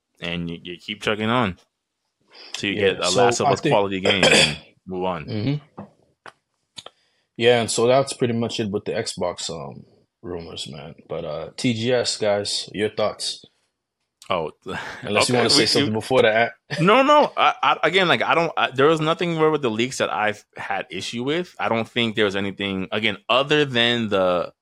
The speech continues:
Speaker 1: my concerns about the digital marketplace, which is not just for Xbox alone. That was really my only thing. I was like,
Speaker 2: You know,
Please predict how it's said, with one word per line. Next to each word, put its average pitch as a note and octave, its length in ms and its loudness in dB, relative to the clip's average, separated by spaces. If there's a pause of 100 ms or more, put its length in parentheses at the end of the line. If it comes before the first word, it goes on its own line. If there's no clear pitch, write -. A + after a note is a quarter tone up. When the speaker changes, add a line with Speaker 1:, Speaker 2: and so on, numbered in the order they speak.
(120)
Speaker 1:
my A2 240 0
concerns A2 500 -2
about G#2 240 0
the F2+ 80 -6
digital F#2+ 320 -6
marketplace, F#2+ 600 -4
which F2+ 200 -8
is F2+ 140 -10
not F#2+ 320 -6
just F2 140 -6
for E2+ 100 -8
Xbox D#2 440 -10
alone. B1 320 -16
That A#2+ 120 4
was A#2 140 0
really B2+ 220 0
my A2+ 260 2
only G#2+ 320 0
thing. G#2 200 -2
I G2 160 2
was F#2+ 120 -2
like, F#2 200 0
Speaker 2:
You D#3 80 4
know, F#3 300 6